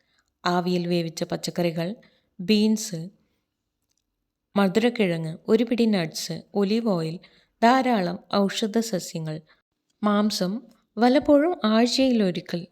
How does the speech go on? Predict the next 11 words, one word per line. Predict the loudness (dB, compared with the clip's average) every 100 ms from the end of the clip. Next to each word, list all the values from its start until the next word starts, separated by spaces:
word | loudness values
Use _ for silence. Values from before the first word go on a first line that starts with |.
| _ _ _ _ _ 0
പാലുൽപ്പന്നങ്ങൾ | 2 2 0 0 -2 -2 -4 -6 0
പുളിപ്പിച്ചത് | 2 2 2 -2 -2 -4
മാത്രം. | -6 -10 -16 -20 _ _ _ _ -2
അഞ്ചാം | 0 2 2 4
ദിവസമായപ്പോഴേക്കും | 4 2 0 -2 -2 -2 -2 -4 -4 -6 -2
വയറുവേദന | -2 0 -2 -4 -4 -4
ഇല്ലാതായി. | -4 -4 -6 -8 -12 _ _ _ _ _ _ _ _ _ _ _ _ _ -2
അത് | -2 -2 -2 0
ഇല്ലാതായതുപോലെ | 4 4 4 2 2 2 2 2 0
പോയി. | -2 -6 -8 _ _ _ _ _ _
എൻ്റെ | -2 0 -2